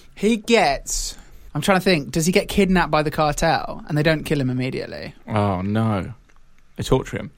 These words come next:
Speaker 2: Do they
Speaker 1: No.
Speaker 2: start using his nose for evil?
Speaker 1: This is quite harrowing.
Speaker 2: Oh, I like
Speaker 1: Right,
Speaker 2: it.
Speaker 1: so
Speaker 2: I'm
Speaker 1: they
Speaker 2: already
Speaker 1: cut his
Speaker 2: into it.
Speaker 1: nose off.
Speaker 2: Oh, to spite his face.
Speaker 1: Exactly.
Speaker 2: That's a shame.
Speaker 1: So they cut his nose off so he can't smell anymore, and then they
Speaker 2: Oh.
Speaker 1: send him back.
Speaker 2: Why have they done that?
Speaker 1: So the bounty is on its nose alone in the film.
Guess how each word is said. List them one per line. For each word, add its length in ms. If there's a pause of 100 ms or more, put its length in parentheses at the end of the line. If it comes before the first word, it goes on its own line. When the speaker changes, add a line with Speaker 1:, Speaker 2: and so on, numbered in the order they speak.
Speaker 2:
Do 80
they 100
Speaker 1:
No. 60
Speaker 2:
start 200
using 180
his 80
nose 240
for 120
evil? 340 (340)
Speaker 1:
This 180
is 60
quite 200
harrowing. 680 (300)
Speaker 2:
Oh, 160
I 120
like 100
Speaker 1:
Right, 200
Speaker 2:
it. 100
Speaker 1:
so 60
Speaker 2:
I'm 40
Speaker 1:
they 80
Speaker 2:
already 140
Speaker 1:
cut 140
his 100
Speaker 2:
into 120
it. 60
Speaker 1:
nose 140
off. 200
Speaker 2:
Oh, 360
to 80
spite 220
his 100
face. 340 (140)
Speaker 1:
Exactly. 640
Speaker 2:
That's 180
a 40
shame. 260
Speaker 1:
So 100
they 60
cut 180
his 100
nose 280
off 240
so 80
he 80
can't 200
smell 360
anymore, 440
and 100
then 120
they 60
Speaker 2:
Oh. 20
Speaker 1:
send 380
him 120
back. 280
Speaker 2:
Why 100
have 80
they 80
done 160
that? 260
Speaker 1:
So 80
the 80
bounty 360
is 100
on 100
its 140
nose 480
alone 400
in 80
the 80
film. 280